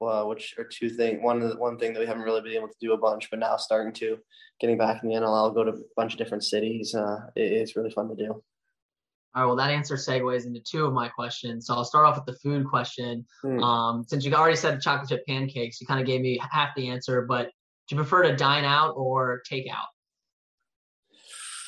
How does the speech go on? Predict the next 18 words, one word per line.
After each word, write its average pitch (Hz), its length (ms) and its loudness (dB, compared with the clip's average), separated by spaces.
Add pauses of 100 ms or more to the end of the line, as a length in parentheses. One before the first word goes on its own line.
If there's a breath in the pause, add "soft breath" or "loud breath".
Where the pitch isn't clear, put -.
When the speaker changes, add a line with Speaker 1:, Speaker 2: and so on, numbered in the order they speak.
(680 loud breath)
Speaker 1:
Uh, 175 840 8 (600 loud breath)
that's 139 180 0
a 151 60 0
good, - 240 -6 (180)
I 139 100 4
think 185 320 6
depends. 143 560 2
Dinner, 165 580 6
dinner, 165 240 2
you 139 200 -2
gotta 131 380 0
dine 120 320 -4
out, 127 300 0 (760)
Speaker 2:
Mm-hmm. 127 80 4
Speaker 1:
but, 120 320 4 (400)
like, 117 220 -4 (320)
breakfast, 143 680 4 (420)
brunch, 151 600 0